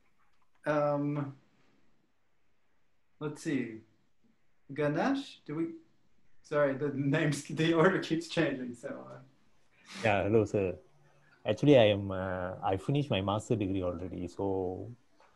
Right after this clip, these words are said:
Speaker 2: working on for a P H D program. So basically, I,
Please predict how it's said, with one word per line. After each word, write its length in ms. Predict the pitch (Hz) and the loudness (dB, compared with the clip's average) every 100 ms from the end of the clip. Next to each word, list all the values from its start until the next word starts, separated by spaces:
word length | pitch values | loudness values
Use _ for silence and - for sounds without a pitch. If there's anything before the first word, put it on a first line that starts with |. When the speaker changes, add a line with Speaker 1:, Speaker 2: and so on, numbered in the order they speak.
| _ 120 | _ -2
Speaker 2:
working 500 | 107 - 127 123 131 | -2 0 -2 -2 -2
on 320 | 139 110 107 | 2 2 2
for 420 | - 98 95 92 | 0 2 2 2
a 40 | 90 | 0
P 200 | 104 104 | -2 -2
H 80 | 98 | -2
D 420 | 104 101 101 101 - | -2 -2 -4 -6 -2
program. 560 | 95 87 85 82 104 107 - - - _ _ - | -2 -2 -4 -4 -8 -12 -16 -20 -20 _ _ -10
So 580 | - 110 107 104 101 101 | 2 4 6 4 2 2
basically, 440 | 117 - 127 117 | 0 2 4 4
I, 160 | 98 | 4